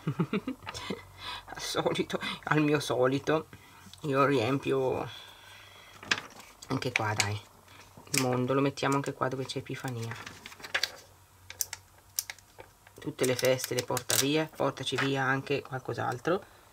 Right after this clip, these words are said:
che abbiamo iniziato un anno nuovo, Epifania, eccoci qua, eccolo qua. Io direi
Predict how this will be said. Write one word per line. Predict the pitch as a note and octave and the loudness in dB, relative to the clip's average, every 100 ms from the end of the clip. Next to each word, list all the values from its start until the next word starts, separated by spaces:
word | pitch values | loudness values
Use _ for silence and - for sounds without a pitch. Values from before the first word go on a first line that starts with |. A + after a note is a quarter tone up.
| - - | -20 -18
che | - | -8
abbiamo | C#3 C3 | -4 -2
iniziato | C3 B2 - B2+ C#3 | -2 -2 -2 -2 0
un | |
anno | B2+ B2+ | -2 -2
nuovo, | B2 B2 C#3+ | 0 0 -2
Epifania, | C#3+ B2+ A2+ A2+ C3 D3 | -2 -6 -4 -4 -4 -4
eccoci | - B2+ B2+ - A2 - | -6 -8 -8 -10 -8 -6
qua, | - G#2+ - - - - - - - | -6 -8 -10 -20 -20 -20 -20 -20 2
eccolo | D#3 D3+ - - | 4 4 -4 -10
qua. | - - - - - - - | -14 -4 0 0 0 -6 0
Io | F3+ | 6
direi | F#3 D3+ C#3+ | 10 12 12